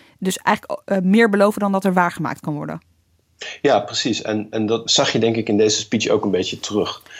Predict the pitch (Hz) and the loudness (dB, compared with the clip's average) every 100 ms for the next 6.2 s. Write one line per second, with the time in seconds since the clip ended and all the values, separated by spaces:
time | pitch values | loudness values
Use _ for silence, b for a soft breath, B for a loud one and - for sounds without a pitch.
0 | B B 90 95 98 92 - 98 95 107 | B B -4 0 0 0 -2 -2 2 4
1 | 139 - - _ _ _ _ 113 113 110 | 4 0 -10 _ _ _ _ -2 2 2
2 | 110 113 - 117 117 113 127 127 - 127 | 0 -6 -2 0 0 -2 0 0 0 -2
3 | 165 - 185 190 202 104 113 117 95 104 | -2 -2 -2 0 0 2 2 0 2 2
4 | 135 131 135 - 104 87 - 135 143 - | 2 2 0 0 -4 -4 0 2 2 2
5 | 131 127 92 85 95 113 - - - 117 | 2 0 -6 -6 0 0 -2 -6 -4 -2
6 | 110 | -4